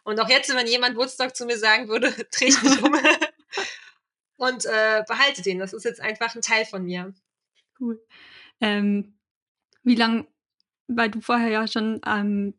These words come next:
Speaker 2: kurz drauf eingegangen bist, dass man so eine, ähm,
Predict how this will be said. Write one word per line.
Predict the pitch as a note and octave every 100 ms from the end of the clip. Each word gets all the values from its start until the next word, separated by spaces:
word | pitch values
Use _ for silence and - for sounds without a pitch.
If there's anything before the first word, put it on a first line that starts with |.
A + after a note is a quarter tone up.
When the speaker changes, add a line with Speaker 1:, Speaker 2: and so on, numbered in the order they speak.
| _
Speaker 2:
kurz | - A3+ -
drauf | A3+ -
eingegangen | A3 A3+ A3+ G#3+
bist, | G#3 G#3+ G#3+
dass | G#3
man | G#3
so | G3+
eine, | G3+ G3 G3 G3 - - - _ _
ähm, | G3+ G3 G3 F#3+ G3+